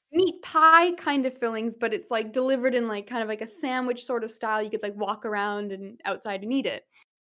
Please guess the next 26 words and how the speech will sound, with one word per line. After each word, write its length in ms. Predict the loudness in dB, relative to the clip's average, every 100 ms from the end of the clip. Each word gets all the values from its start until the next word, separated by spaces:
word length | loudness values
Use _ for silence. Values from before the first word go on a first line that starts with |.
| -4
So 220 | -2 -4 _ 2
Greg's 260 | 2 4
is 140 | 0 2
wonderful. 520 | 2 2 -2 -6 -6
Like, 300 | -4 -6 _ _ _ _ -4
you 100 | 0
know, 200 | 2 2
like, 120 | 0
maybe, 380 | 2 2 2 -2
maybe 240 | -2 0
it's 120 | 0
not 120 | -2 -2
something 160 | -2
you 60 | -2
should 140 | -2
be 80 | -6
eating 180 | -4 -4
every 160 | -4
day 280 | -4 -2 -2
'cause, 280 | -4 -8 -10
you 140 | -12 -10
know, 80 |
you 160 | -10 -10
might 180 | -12 -10
die, 300 | -8 -6 -2
but 180 | -2 -2